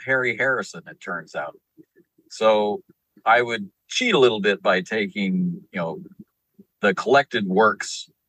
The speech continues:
of some of his more famous and enjoyable books that were available in the time period. Like, that's really the only way you could get these books. So, uh, there was an anthology of Stainless Steel Rat,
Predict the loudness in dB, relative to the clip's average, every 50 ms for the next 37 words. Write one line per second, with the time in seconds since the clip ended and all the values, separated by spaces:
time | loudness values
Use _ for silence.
0 | _ _ 0 0 0 0 -2 -2 -2 -2 -2 -2 -4 -8 -8 -4 -4 -2 -2 0
1 | -2 -2 -4 -6 -10 -18 _ -20 _ -20 -20 _ -20 -20 -20 -20 _ _ _ 0
2 | 2 2 0 -2 -4 -4 -4 -4 -4 -4 -2 0 0 0 0 0 -4 -4 -2 -4
3 | -4 -4 -4 -10 -14 -16 _ _ -6 -4 -4 0 0 0 0 2 2 2 2 0
4 | 0 -2 -2 -4 -4 -6 -8 _ _ _ -20 _ _ _ _ _ _ _ _ 0
5 | 2 2 2 0 -2 -4 -4 0 0 2 2 2 0 -2 -2 0 -2 -2 -2 -4
6 | -8 -14 -16 -20 -20 _ _ -8 -2 0 0 0 -2 -6 -14 _ -10 -2 0 2
7 | 2 2 2 2 2 2 4 2 2 4 2 2 2 0 -4 -8 -6 -2 0 0
8 | 0 -2 -6 -10 -12 -8 -8 -8 -8 -8 -10 -16 -20 -20 _ _ _ _ _ _
9 | _ _ -14 -10 -4 0 0 2 2 2 0 -2 -4 -10 -20 _ _ _ _ _
10 | _ _ _ _ _ 2 4 4 4 4 0 -2 -6 -8 -10 -12 -12 -14 -16 -18
11 | -18 -20 -20 _ _ _ _ -10 -4 -2 0 0 0 0 -2 -2 -4 -8 -14 -10
12 | -4 -2 -2 0 2 0 0 2 2 2 2 2 2 0 -4 -6 -12 -12 -12 -10
13 | -8 -8 -8 -8 -6 -2 0 0 0 -2 -4 -8 -6 -4 -2 0 0 2 4 4
14 | 4 4 2